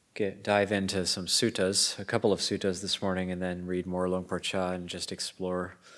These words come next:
some of the interplay between reading the suttas and then reading the teachings of Luang Por Chah and, uh, finding that that might be a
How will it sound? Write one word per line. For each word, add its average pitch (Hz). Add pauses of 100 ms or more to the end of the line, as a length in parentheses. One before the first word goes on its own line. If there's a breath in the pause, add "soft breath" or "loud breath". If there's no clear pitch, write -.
(160 loud breath)
some -
of 85
the 92
interplay 92
between 87
reading 92
the 87
suttas 90
and 87
then 85
reading 87
the 85
teachings 90
of - (800 loud breath)
Luang 95
Por 87
Chah 87
and, 87 (760 soft breath)
uh, 85
finding 90
that 87
that 90
might 87
be 87
a 82